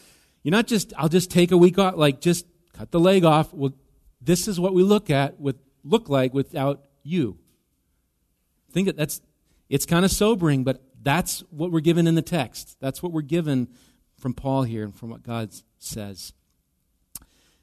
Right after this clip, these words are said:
So if you belong to Christ, you have a spirit-driven part to play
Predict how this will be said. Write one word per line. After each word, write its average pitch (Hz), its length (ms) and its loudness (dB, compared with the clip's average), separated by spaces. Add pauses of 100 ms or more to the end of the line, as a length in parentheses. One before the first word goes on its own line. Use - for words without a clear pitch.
(100)
So - 100 -14
if - 140 -10
you 160 100 0
belong 185 340 6
to - 120 -2
Christ, 107 600 -4
you 139 140 2
have 135 240 0
a 117 80 -2
spirit-driven 123 720 -4
part 110 320 -8
to - 80 -20
play 104 420 -10